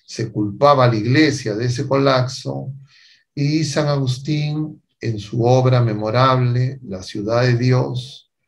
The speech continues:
nos habla de que se construyen dos ciudades, una edificada sobre el amor a Dios, sobre todas las cosas, hasta la negación de nosotros mismos,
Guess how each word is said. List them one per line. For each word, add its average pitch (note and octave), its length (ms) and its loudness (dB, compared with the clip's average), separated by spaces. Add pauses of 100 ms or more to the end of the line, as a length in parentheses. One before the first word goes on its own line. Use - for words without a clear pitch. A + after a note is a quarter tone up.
(320)
nos G2 260 -8
habla B2+ 320 4
de G#2+ 140 0
que G#2 120 -6
se G#2 160 -10
construyen A#2+ 760 -2
dos A#2+ 240 -4
ciudades, - 1000 -10 (600)
una C#3+ 600 0
edificada A#2 1120 -2 (960)
sobre A#2 520 0
el A2+ 100 -2
amor D3+ 600 0 (1080)
a A2+ 140 -2
Dios, C#3+ 1040 2
sobre G#2 300 -6
todas D#3 260 2
las A2+ 180 -2
cosas, C3+ 720 0
hasta B2+ 440 0
la A2 120 -2
negación G#2+ 640 -2
de C3+ 120 0
nosotros D3+ 580 -2
mismos, C3 960 -4